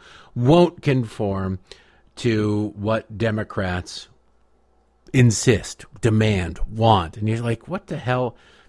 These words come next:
What has happened to the Washington Post? And then you recognize it's the plaything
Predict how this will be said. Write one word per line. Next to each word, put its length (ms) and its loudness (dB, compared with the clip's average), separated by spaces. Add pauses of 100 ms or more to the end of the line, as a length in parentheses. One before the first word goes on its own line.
What 220 4
has 240 0
happened 760 0 (120)
to 220 -4
the 160 -4
Washington 1000 -6
Post? 340 -2
And 100 -10
then 80 -6
you 100 -4
recognize 720 -4 (1400)
it's 220 -2
the 120 2
plaything 1000 0